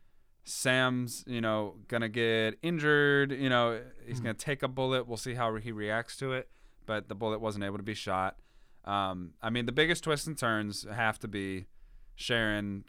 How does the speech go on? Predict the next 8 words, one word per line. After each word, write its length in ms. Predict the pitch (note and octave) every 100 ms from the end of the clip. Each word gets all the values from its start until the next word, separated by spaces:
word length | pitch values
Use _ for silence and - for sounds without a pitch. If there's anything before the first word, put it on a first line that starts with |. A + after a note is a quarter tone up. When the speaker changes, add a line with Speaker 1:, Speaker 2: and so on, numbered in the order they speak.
| -
Speaker 1:
confirmed 520 | A2 - G#2 G#2 G2
as 160 | F2+
their 180 | F2+ G2+
power 320 | G#2 A2+ G#2+
broker, 440 | - E2 E2 F2+ F#2 - - - - - - -
um, 420 | G2 F#2+ F2+ F2 -
and 180 | G#2 G2
then 540 | G2+ G2 F#2+ F#2 F#2